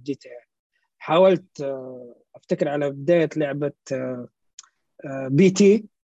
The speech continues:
وأفتكر كمان على لعبة إيليانز، لعبة الرعب.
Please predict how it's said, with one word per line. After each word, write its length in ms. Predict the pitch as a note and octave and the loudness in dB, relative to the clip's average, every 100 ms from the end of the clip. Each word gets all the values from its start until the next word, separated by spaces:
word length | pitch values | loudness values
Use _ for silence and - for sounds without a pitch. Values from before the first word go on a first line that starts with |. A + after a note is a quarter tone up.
| _ _ - | _ _ -6
وأفتكر 560 | C#3+ D3 - F#3 F#3 | -4 -2 0 2 2
كمان 400 | - E3 F3 E3+ | 2 2 2 2
على 180 | D#3 D#3+ | 2 4
لعبة 320 | D#3+ D3+ D#3 - | 4 4 0 2
إيليانز، 640 | F#3 G3 F#3 F#3 F3+ D#3+ - - | 4 6 6 6 2 -2 -12 -14
لعبة 340 | D3+ C#3+ D3 | -10 -10 -10
الرعب. 500 | D3 D#3 F#3 F#3 F#3 | -10 0 4 4 2